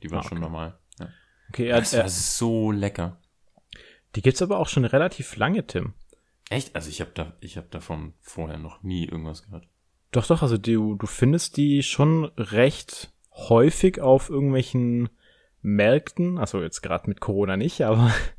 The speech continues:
Speaker 2: <laughs> davor, äh, also es ist jetzt nicht so, dass es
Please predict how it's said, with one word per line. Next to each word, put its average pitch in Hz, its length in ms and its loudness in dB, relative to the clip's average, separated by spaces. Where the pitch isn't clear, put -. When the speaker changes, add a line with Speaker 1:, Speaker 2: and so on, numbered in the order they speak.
Speaker 2:
<laughs> - 400 2
davor, 151 840 2
äh, 120 400 -2
also 123 300 -2
es 113 160 -2
ist 165 120 0
jetzt 165 120 -4
nicht 143 200 2
so, 123 200 2
dass 127 180 4
es - 300 -10